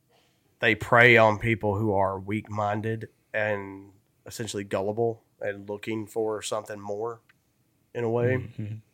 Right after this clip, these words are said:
Speaker 1: I mean, uh, I don't know if you read the book, um, Waco by one of the, um, Seventh Day Advent or Branch Davidians, I mean.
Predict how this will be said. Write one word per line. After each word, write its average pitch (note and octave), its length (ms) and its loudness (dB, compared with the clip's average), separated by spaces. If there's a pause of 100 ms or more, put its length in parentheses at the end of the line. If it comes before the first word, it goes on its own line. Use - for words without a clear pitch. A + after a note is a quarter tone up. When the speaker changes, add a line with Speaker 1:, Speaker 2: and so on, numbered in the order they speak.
(680)
Speaker 1:
I G#2 60 -10
mean, G2 420 -6 (720)
uh, G#2 260 2 (120)
I B2+ 80 8
don't A#2 160 6
know A2 100 4
if G#2 120 -2
you G#2+ 120 -2
read G#2+ 340 2
the G#2 520 -4 (400)
book, A2+ 440 2
um, G2+ 600 0 (840)
Waco A2+ 440 2
by G2+ 560 2 (720)
one A2 240 -2
of G#2 80 0
the, G2 260 -2 (1120)
um, G2 720 -2 (480)
Seventh A#2+ 320 2
Day A2+ 180 6
Advent A2+ 380 4 (360)
or G#2 400 -2 (300)
Branch B2 240 2
Davidians, A#2+ 640 -2
I - 140 -10
mean. B2 180 -6